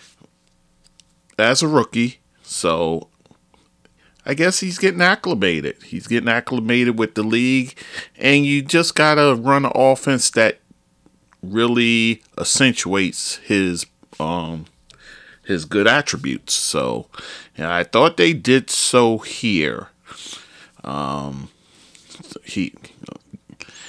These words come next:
they kept him pretty much clean with the, uh, him being sacked only once, and he had time to, you know, make his decisions. So, um, very good. I would like his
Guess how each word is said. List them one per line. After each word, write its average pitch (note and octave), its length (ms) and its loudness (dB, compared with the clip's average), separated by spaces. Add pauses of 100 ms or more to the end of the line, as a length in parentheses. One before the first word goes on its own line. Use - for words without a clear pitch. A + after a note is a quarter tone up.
(380)
they C2+ 500 -10
kept A2+ 260 -4
him A#2 140 0
pretty A#2+ 300 0
much A#2+ 260 2
clean G#2+ 460 2
with F#2+ 140 -2
the, D#2+ 140 -6 (280)
uh, D#2+ 360 -2
him F#2 260 -4
being F2+ 240 -4
sacked F#2 420 -2
only F2 280 -4
once, E2+ 480 -4
and G#2 180 0
he C#3+ 140 0
had D3 200 2
time D#3 320 2
to, D#3 220 -2
you E3+ 180 -2
know, D3 160 0
make D3 220 -4
his D3 180 -2
decisions. D#3+ 640 -2
So, - 360 -4 (580)
um, D#2 420 -4
very A#2+ 300 4
good. A2+ 460 2
I F#2+ 180 4
would F#2+ 240 0 (100)
like A#2 500 0
his A#2 500 2